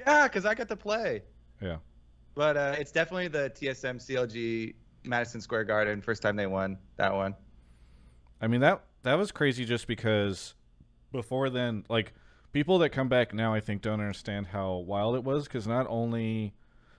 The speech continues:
Speaker 2: like, obviously the biggest thing was C L G beating T S M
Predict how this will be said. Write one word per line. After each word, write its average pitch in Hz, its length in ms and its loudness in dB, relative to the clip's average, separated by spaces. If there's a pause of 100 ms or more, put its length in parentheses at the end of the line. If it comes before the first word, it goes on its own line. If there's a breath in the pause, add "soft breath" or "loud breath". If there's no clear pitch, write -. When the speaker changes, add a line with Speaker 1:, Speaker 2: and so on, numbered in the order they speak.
(120 soft breath)
Speaker 2:
like, 104 160 -2
obviously 139 420 2
the 107 80 -6
biggest 123 380 -4
thing 104 200 -4
was 98 120 -6
C 113 160 -6
L 110 100 -2
G 101 160 -8
beating 95 320 -6
T 101 160 -10
S 90 180 -8
M 92 400 -8